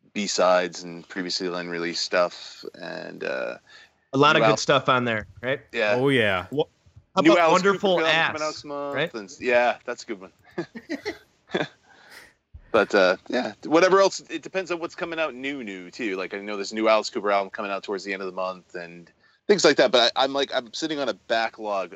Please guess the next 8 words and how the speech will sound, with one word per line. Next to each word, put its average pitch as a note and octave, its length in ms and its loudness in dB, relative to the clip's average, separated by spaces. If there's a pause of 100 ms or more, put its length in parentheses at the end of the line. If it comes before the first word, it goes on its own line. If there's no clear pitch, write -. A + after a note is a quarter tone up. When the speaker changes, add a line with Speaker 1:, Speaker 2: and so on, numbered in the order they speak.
Speaker 1:
of F2+ 460 -14 (640)
reissues G2+ 520 -6
right F2 220 -4
now, E2+ 240 -10
so. E2+ 320 -10 (680)
Speaker 3:
We B2+ 140 -2
all A2 280 4
are. F2+ 340 -4